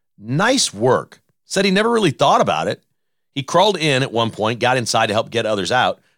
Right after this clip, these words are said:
The mom helped too. The wife was across the street calling nine one one. It didn't take very long, apparently.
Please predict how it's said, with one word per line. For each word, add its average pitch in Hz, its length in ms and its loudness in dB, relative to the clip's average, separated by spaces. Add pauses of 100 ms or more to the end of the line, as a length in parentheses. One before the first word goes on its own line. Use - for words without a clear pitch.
(100)
The 95 60 -14
mom 123 220 0
helped 127 240 -2
too. 104 340 -2 (1080)
The 104 100 -6
wife 120 240 0
was 110 140 -4
across 123 300 -2
the - 60 -4
street 131 400 -4 (320)
calling 117 240 0
nine 107 240 0
one 95 140 -2
one. 110 320 0
It 98 120 -10
didn't 151 260 -6
take 156 280 -4
very 143 240 -2
long, 117 420 -2
apparently. 92 540 -6